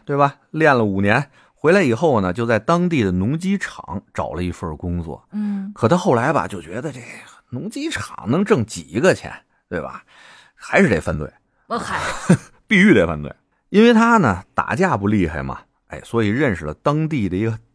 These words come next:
Speaker 1: 道上一大哥啊，整天跟这大哥一块儿厮混，成为这大哥的一个头号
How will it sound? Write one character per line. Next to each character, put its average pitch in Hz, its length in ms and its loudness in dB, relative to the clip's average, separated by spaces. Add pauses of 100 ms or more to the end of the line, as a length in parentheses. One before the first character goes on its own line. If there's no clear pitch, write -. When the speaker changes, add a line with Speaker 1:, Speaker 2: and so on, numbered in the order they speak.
(120)
Speaker 1:
道 - 100 2 (200)
上 87 140 -2
一 117 60 -2
大 117 220 -6
哥 123 180 -8 (280)
啊， 87 140 -8 (120)
整 80 260 -6
天 151 280 -4
跟 139 180 0
这 120 80 -2
大 - 280 -8
哥 120 200 0
一 123 100 0
块 104 140 -4
儿 78 40 -6
厮 - 300 -6
混， 95 240 -4
成 95 220 -6
为 120 100 -2
这 123 100 -4
大 - 240 -8
哥 117 200 0
的 104 60 -2
一 104 100 -2
个 98 160 -2 (240)
头 165 360 0
号 147 240 2